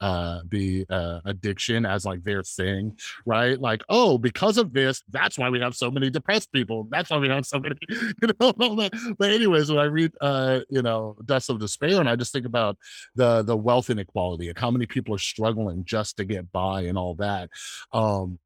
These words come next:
you know, just being stressed, like, we're, we're looking for this escape, it seems like. So I'm curious, like,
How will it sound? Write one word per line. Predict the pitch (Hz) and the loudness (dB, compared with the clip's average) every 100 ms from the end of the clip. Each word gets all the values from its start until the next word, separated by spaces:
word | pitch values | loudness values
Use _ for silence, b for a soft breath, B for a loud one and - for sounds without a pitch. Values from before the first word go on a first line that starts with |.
| _ _ | _ _
you | 127 | 0
know, | 113 95 | 0 0
just | 95 107 - | -2 -4 0
being | 170 | 0
stressed, | - - - 139 131 - - | 0 -4 -2 -2 -2 -4 -4
like, | 110 92 - 135 | -2 -4 -8 -4
we're, | 127 113 | -2 0
we're | 127 | 0
looking | 127 135 139 120 | 0 0 -2 -2
for | 127 107 | -2 -2
this | 98 - | -4 -8
escape, | 92 - - 113 131 | -10 -10 -4 0 0
it | 98 - | -2 -8
seems | 104 95 - | -6 -6 -6
like. | 92 85 - B B B | -8 -8 -12 B B B
So | - 147 131 123 120 | 0 4 4 4 0
I'm | 127 | -2
curious, | - - 151 147 131 135 | -2 -2 0 0 0 0
like, | 113 101 | -2 -2